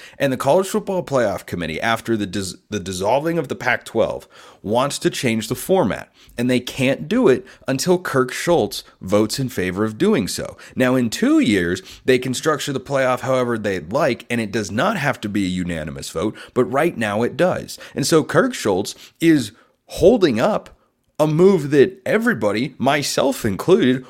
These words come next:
want to get done. Why would he do that? Why would he want to be an obstacle in the way of college football moving in a logical direction, given the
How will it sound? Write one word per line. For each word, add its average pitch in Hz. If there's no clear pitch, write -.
want 120
to 156
get 117
done. 110
Why 98
would 185
he 98
do 175
that? -
Why 117
would 185
he 143
want 117
to 131
be 110
an 127
obstacle 123
in 123
the 127
way 98
of 131
college 139
football 120
moving 117
in 123
a 113
logical 113
direction, 120
given 113
the 110